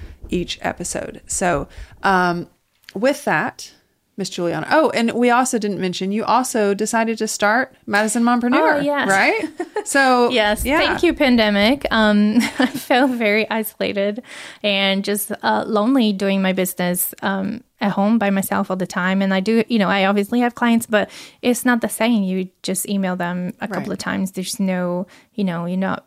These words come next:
Speaker 2: making friends, or you don't have people who actually understand what you're going through with your business. So, um, in talking with my friend Lauren,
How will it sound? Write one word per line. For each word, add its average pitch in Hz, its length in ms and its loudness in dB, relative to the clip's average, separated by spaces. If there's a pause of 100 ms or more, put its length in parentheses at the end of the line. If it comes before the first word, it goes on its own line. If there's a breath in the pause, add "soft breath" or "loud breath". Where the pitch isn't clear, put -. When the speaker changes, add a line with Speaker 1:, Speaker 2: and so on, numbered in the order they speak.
(320)
Speaker 2:
making 202 440 -4
friends, 190 420 -4
or 175 60 -4
you 180 80 -6
don't 170 140 -6
have 185 160 -8
people 170 480 -8
who 185 160 -8
actually 180 240 -8
understand 175 340 -6
what 170 160 -6
you're 185 80 -12
going 175 200 -4
through 175 200 -8
with 175 180 -6
your 170 60 -8
business. - 500 -6 (460 loud breath)
So, 185 680 2
um, 185 500 0 (880)
in 196 160 4
talking 196 340 0
with 180 160 2
my 196 80 4
friend 185 400 0
Lauren, 185 640 -2